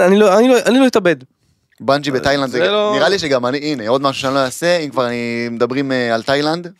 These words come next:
Speaker 2: דיברת על זה, נכון?
Speaker 1: כן.
Speaker 2: אז, <laughs> אז
Speaker 1: לא,
Speaker 2: אני
Speaker 1: אז
Speaker 2: לא אעשה, אני לא אעשה בנג'י במדינת עולם שלישי, בוא נגיד ככה. כאילו,
Speaker 1: לא חכם.
Speaker 2: לא חכם בכלל.
Speaker 1: לא.
Speaker 2: כאילו, אתה ישמע
Speaker 1: בדיוק.
Speaker 2: בחדשות, ישראלי מת מבנג'י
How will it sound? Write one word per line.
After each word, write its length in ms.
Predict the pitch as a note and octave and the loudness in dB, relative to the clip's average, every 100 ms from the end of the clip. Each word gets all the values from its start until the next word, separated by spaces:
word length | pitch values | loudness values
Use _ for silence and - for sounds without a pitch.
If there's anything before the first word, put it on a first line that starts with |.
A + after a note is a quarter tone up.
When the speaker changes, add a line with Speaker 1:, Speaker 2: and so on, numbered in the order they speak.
| - | -8
Speaker 2:
דיברת 280 | A2 C3+ B2 | -2 -2 -2
על 100 | G2 | -6
זה, 80 | |
נכון? 220 | G2 A#2+ C#3 - - | -8 -10 -10 -12 -14
Speaker 1:
כן. 120 | G#2+ F2+ | -14 -4
Speaker 2:
אז, 260 | B2 B2 A#2+ | -2 0 2
<laughs> 40 | F#3 - A#3 G#3 - - _ F4+ G#4+ - C#4+ - | 2 2 -2 -4 -8 -18 _ -14 -14 -18 -6 0
אז 100 | D3 | 2
Speaker 1:
לא, 60 | |
Speaker 2:
אני 140 | C#3+ C#3+ | 4 4
Speaker 1:
אז 60 | |
Speaker 2:
לא 120 | E3 F#3 | 4 2
אעשה, 180 | F#3+ F#3+ C#3 - | 2 -2 -4 -2
אני 120 | F#3 | 2
לא 60 | A#4+ | 2
אעשה 120 | A4 D#4 | 0 0
בנג'י 320 | A3+ C4+ F#4 | 0 -2 -4
במדינת 380 | G#3 D3+ E3 F3+ | -2 -2 -2 -2
עולם 160 | D#3+ | -6
שלישי, 320 | D3+ C3+ - A2+ | -6 -10 -8 -6
בוא 120 | D3+ | -4
נגיד 200 | D#3 C3 | -4 -4
ככה. 280 | B2+ A2+ F#2+ _ _ - | -6 -6 -12 _ _ -10
כאילו, 340 | C3+ C3+ C3+ | -8 -6 -2
Speaker 1:
לא 180 | F#3 G3+ | 0 0
חכם. 280 | F#3 D#3+ A2 B2+ | 2 0 -2 -6
Speaker 2:
לא 100 | D3 | -6
חכם 260 | D#3 D#3 | -4 -6
בכלל. 340 | C3 C3 A#2 G2 _ _ _ _ _ _ - - | -4 -4 -4 -6 _ _ _ _ _ _ -20 -2
Speaker 1:
לא. 680 | C#3 D3+ D3 C#3+ C3+ B2 A2+ | 2 4 4 2 0 -2 -4
Speaker 2:
כאילו, 160 | G#2 E3+ | -2 0
אתה 100 | F#3+ | 0
ישמע 160 | F#3 A#3+ | 0 0
Speaker 1:
בדיוק. 140 | A3+ | 0
Speaker 2:
בחדשות, 280 | G3+ G#3+ A3 | 0 -2 -2
ישראלי 480 | G3 F#3+ E3+ G3+ B3 | -4 0 0 0 -2
מת 180 | A#3 | -4
מבנג'י 540 | G3 E3+ G#3 A3+ C#4+ | -2 -2 -2 -2 -8